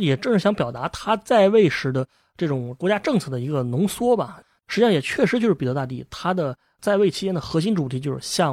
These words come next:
欧洲学习先进技术啊，这个师夷长技以制夷。实际上这个跟什么洋务运动啊、明治维新也确实很像，就是彼得大帝在很多方面都学习西方，而且学得非常彻底。比如最出名的就是他把俄国的首都，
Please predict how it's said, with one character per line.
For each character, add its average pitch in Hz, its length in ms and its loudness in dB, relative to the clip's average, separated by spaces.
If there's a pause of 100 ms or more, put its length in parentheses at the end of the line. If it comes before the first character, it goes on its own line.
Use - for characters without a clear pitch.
(120)
欧 214 180 4
洲 175 300 0
学 156 180 -2
习 156 160 -4
先 190 340 0
进 170 160 2
技 156 160 -2
术 131 220 -10 (240)
啊， 139 260 -2
这 143 80 -2
个 139 120 -2 (240)
师 - 320 4
夷 185 200 2
长 151 240 2
技 170 200 0
以 131 40 -4
制 160 220 2
夷。 131 160 -8 (200)
实 - 80 -6
际 202 60 6
上 220 80 6
这 202 80 4
个 196 140 4
跟 196 160 2
什 175 80 2
么 190 100 0
洋 180 160 0
务 208 60 0
运 214 160 0
动 190 140 2
啊、 143 80 -2
明 151 180 0
治 185 80 0
维 165 140 0
新 165 160 0
也 151 100 -2
确 165 140 -2
实 170 80 2
很 131 120 -6
像， - 240 -8 (200)
就 180 120 2
是 135 60 -2
彼 151 60 4
得 180 80 6
大 196 120 4
帝 196 140 6
在 190 140 4
很 135 360 -2
多 202 160 6
方 202 200 4
面 143 160 2
都 147 140 0
学 143 220 -4
习 143 80 0
西 147 160 -6
方， 135 160 -4 (280)
而 175 100 0
且 185 80 4
学 151 180 0
得 170 60 4
非 180 140 2
常 185 120 4
彻 180 200 0
底。 147 200 -8 (260)
比 139 120 -4
如 156 200 4
最 214 340 0
出 - 200 -2
名 151 300 0
的 156 80 -2
就 175 160 0
是 151 80 0
他 - 260 -2
把 143 180 0
俄 139 200 0
国 185 180 0
的 190 80 2
首 120 360 -2
都， 190 280 -2